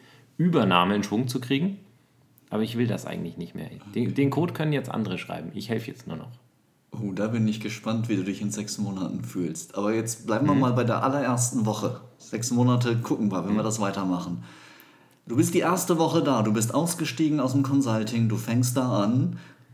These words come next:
Speaker 2: und keiner ist da. <laughs> Also kein Ingenieur ist da. Wie, wie
Speaker 1: Genau.
Speaker 2: war das?
Speaker 1: Mhm. Genau,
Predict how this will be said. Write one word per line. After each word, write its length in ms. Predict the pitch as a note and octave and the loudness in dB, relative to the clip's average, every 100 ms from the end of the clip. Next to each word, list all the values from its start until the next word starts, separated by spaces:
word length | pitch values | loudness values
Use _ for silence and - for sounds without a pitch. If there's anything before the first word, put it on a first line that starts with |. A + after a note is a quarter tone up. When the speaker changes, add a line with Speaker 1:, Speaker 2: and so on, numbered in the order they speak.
| - | -6
Speaker 2:
und 180 | G#2+ G#2 | -4 -2
keiner 320 | B2+ A#2+ G#3 | 2 2 2
ist 140 | D3 | 0
da. 200 | - F2 E2+ - | -2 -2 0 -4
<laughs> 160 | - - | -2 2
Also 300 | D3 C#3 A#2+ - - | 4 4 2 0 2
kein 160 | C#3 A#2+ | 4 6
Ingenieur 300 | C3+ C#3+ E3 | 6 6 6
ist 220 | B2+ A#2+ | 4 4
da. 240 | B2+ G#2 - - - | 4 2 0 -8 -8
Wie, 360 | A#2+ B2 A#2+ A#2+ | -2 -2 0 0
wie 60 | F#3 | 2
Speaker 1:
Genau. 140 | F#3 | 4
Speaker 2:
war 100 | G3+ | 4
das? 260 | C3 - - | 2 0 0
Speaker 1:
Mhm. 180 | B2 - - - | -2 -4 -8 -2
Genau, 160 | F#2 | -2